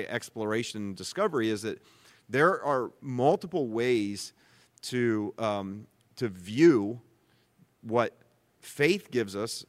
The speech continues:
I-, if you wanna just look at in Christian faith, the Bible,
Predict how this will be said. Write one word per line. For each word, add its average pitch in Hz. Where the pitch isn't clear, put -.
I-, 113
if 98
you 110
wanna 131
just 143
look 127
at 98
in 98
Christian 117
faith, 101
the 101
Bible, 113